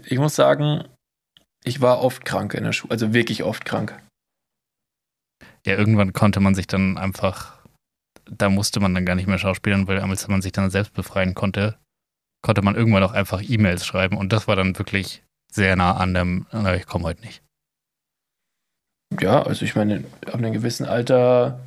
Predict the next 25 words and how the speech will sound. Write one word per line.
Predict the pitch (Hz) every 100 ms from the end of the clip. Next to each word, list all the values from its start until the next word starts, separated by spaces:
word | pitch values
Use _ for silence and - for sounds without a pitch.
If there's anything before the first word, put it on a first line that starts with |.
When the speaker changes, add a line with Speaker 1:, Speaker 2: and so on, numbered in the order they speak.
| -
Speaker 1:
ist | - -
man | 113
ja |
auch | 117 -
alt | 123
genug, | 127 131 135
selber | 139 127
zu | 117
entscheiden, | 117 113 120 117
ob | 117
man | 110
geht | 107 110
oder | 110
nicht, | 110 107
oder? | 107 123 127
Also | 120 110 107 - - - _
Speaker 2:
Ja, | - 98 95 _ _ -
und | 104
das | 95
Casino | - 92 95 98
war | 101
einfach | 98 101
das | - -
attraktivere | - 104 110 - 113 107 104
Ziel. | - 135